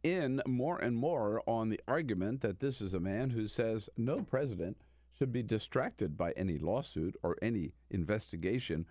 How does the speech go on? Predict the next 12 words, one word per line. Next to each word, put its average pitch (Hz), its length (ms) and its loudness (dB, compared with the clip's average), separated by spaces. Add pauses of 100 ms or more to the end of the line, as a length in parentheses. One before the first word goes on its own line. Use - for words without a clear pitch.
(160)
or - 180 2
any 120 280 0
subpoena 110 920 -2 (220)
from 98 240 0
any 110 220 0
special 95 500 -2
counsel. 131 580 -2 (320)
Uh, 113 400 0
<laughs> - 40 -4
it - 480 -6
looks - 280 -2
like 233 240 0